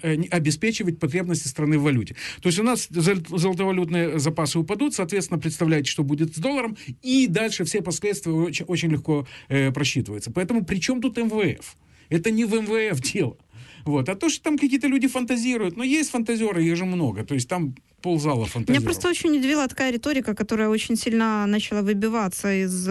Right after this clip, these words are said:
Speaker 2: общей риторики, м, фракции «Блока Петра Порошенко» до этого четверга. То есть, ну, а, раньше же мы говорили о реформах, мы говорили о том, почему мы поднимаем тарифы, объясняли это довольно аргументированно и серьезно.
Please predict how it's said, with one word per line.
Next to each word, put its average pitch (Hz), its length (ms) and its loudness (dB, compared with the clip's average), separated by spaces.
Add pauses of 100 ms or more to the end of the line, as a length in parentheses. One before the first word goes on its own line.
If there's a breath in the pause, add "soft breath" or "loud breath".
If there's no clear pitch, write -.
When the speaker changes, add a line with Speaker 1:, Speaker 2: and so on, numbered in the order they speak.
(180)
Speaker 2:
общей 202 360 -2
риторики, 185 920 0
м, 185 680 -2
фракции 196 380 -2
«Блока 190 240 0
Петра 214 180 -2
Порошенко» 226 520 0
до 196 440 0 (280 loud breath)
этого 190 340 0
четверга. 202 640 0
То - 140 -2
есть, 175 240 -2
ну, 202 260 4 (320 loud breath)
а, 180 280 2
раньше 190 360 0
же 175 100 2
мы 185 120 6
говорили 202 360 2
о 180 80 2
реформах, 185 600 0
мы 180 100 4
говорили 196 280 2
о 175 80 0
том, 196 240 2 (220 loud breath)
почему 233 460 2
мы 220 160 2
поднимаем 185 480 2
тарифы, 180 540 0
объясняли 185 560 2
это 185 140 -2
довольно 202 340 0
аргументированно 180 920 2
и 170 40 0
серьезно. 185 520 2